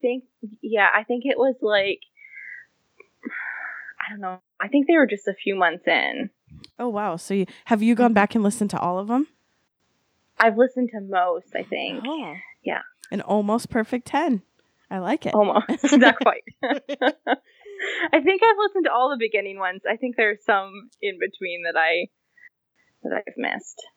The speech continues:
Speaker 1: But
Speaker 2: Wow. So you would listen to it as a podcast, obviously, the next day or
Speaker 1: Yeah.
Speaker 2: whenever they put it up, and it was in the three parts or whatever.
Speaker 1: Yeah.
Speaker 2: All right. So I kind of already spoiled it, but my next question is usually,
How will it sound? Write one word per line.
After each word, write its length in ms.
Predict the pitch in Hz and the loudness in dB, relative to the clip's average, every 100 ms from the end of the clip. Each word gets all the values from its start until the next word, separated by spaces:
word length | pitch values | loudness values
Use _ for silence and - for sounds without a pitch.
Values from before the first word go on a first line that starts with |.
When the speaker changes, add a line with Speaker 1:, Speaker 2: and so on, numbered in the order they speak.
| - | -6
Speaker 1:
But 220 | - - | -4 -4
Speaker 2:
Wow. 160 | - 220 - - - _ _ _ _ _ _ _ - _ _ _ | -6 -20 -20 -20 -20 _ _ _ _ _ _ _ -12 _ _ _
So 140 | - 262 | -2 2
you 160 | 247 | 4
would 140 | 262 220 | 2 2
listen 340 | 240 - 233 | 0 2 -2
to 220 | 208 247 214 | 0 2 4
it 220 | 202 - _ | 2 -2 _
as 220 | 196 185 | 2 2
a 60 | 180 | 0
podcast, 540 | - 185 185 170 165 | 0 0 0 -6 -4
obviously, 680 | - 160 151 - 175 147 185 - | -4 -2 -4 -4 -4 -4 -6 -2
the 100 | 202 | 0
next 320 | 208 - - | 0 -2 -6
day 240 | 180 180 | -2 0
or 100 | 175 | 0
Speaker 1:
Yeah. 60 | 175 | 0
Speaker 2:
whenever 320 | 214 214 196 | 0 0 0
they 180 | 185 180 170 _ _ | -2 -4 -8 _ _
put 140 | - 196 | -6 -4
it 120 | 180 | -4
up, 200 | 175 185 | -6 -6
and 240 | 180 175 - - | -8 -10 -12 -2
it 80 | |
was 160 | 190 180 | -2 -2
in 140 | 185 | -6
the 60 | 175 | -8
three 220 | - 180 | -10 -10
parts 380 | 175 175 170 - | -8 -10 -10 -12
or 60 | 175 | -12
whatever. 300 | 160 175 190 _ _ _ _ _ _ 226 - | -10 -12 -16 _ _ _ _ _ _ -12 -10
Speaker 1:
Yeah. 260 | - - - - - _ _ _ _ _ - | -6 -2 -2 -4 -20 _ _ _ _ _ -4
Speaker 2:
All 100 | 233 | 0
right. 180 | 226 160 - | 2 0 -4
So 300 | - 220 196 - | 2 2 2 -2
I 80 | |
kind 160 | 196 254 | 2 2
of 80 | 277 | 4
already 180 | 294 277 | 2 0
spoiled 380 | - 226 196 233 | 0 4 4 4
it, 80 | |
but 120 | 254 220 | 4 2
my 100 | 214 | 2
next 240 | 214 - | 0 0
question 320 | - 220 - | -2 -2 0
is 200 | 208 190 | -2 0
usually, 400 | 196 185 190 226 | -2 -2 -2 -2